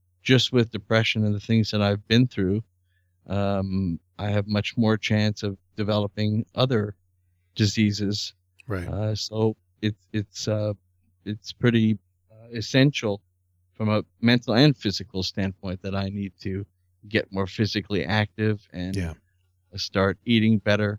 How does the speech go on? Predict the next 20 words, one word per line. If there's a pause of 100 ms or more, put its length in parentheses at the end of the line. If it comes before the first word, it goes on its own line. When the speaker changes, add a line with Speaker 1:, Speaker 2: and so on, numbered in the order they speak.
(460)
Speaker 1:
um, (560)
through (280)
thick
and
thin. (640)
Speaker 2:
Yeah.
Speaker 1:
You
know, (460)
uh, (640)
and (180)
somehow, (360)
somehow
breaking (260)
patterns (320)
that
have (100)
been (340)
in
existence
for